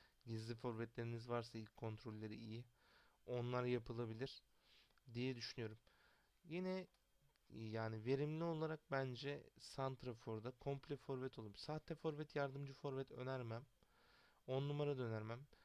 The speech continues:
Çalışkan olabilir, komple olabilir, fırsatçı olabilir, pivot olabilir, yaratıcı olabilir diye düşünüyorum en azından.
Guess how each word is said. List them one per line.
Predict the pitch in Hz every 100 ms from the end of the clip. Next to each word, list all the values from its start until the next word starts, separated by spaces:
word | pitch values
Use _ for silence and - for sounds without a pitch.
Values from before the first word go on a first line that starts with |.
| - _ -
Çalışkan | - 156 147 - 170
olabilir, | 160 151 151
komple | - 143 143 143
olabilir, | 151 147 143 147
fırsatçı | 139 - 117 135 123 - 151
olabilir, | 147 139 147 147 - -
pivot | 127 135 139
olabilir, | 143 143 139 131
yaratıcı | 117 113 113 123 143
olabilir | 123 110 117 - - - - - - _ - -
diye | 139 135
düşünüyorum | 123 - 135 117 110 127 - _ - _ _ _ _ _ _ -
en | 131
azından. | 113 104 104 110 127